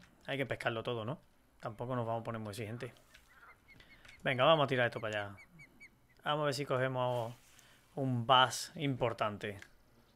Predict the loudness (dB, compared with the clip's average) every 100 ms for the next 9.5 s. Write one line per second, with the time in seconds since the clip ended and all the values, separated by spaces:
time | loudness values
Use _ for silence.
0 | _ _ _ _ _ _ _ _ _ _
1 | _ _ -16 -12 -12 -10 -6 -4 -6 -6
2 | -10 -10 _ -2 2 4 2 0 -2 0
3 | 0 -2 -16 _ -2 0 2 2 2 -2
4 | -20 -20 -20 _ _ -20 _ _ _ _
5 | _ _ _ _ _ _ -20 _ 0 2
6 | 10 12 12 10 -4 -14 -20 -8 4 4
7 | 6 8 8 8 4 2 2 2 2 4
8 | 6 8 6 6 -4 -10 -6 -6 -6 -6
9 | -6 -4 -4 -4